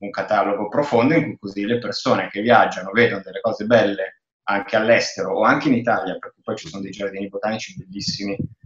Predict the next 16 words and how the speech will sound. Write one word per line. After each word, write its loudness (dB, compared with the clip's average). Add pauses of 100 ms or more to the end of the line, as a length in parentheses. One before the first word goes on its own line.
(120)
anche -6
in -4
Italia, 4
e -2
poi -4
può 2
comunque -2
replicare -2
le, 0 (200)
le -8
composizioni 2
floristiche, -4
botaniche 0
che 0
ha 2
visto, 2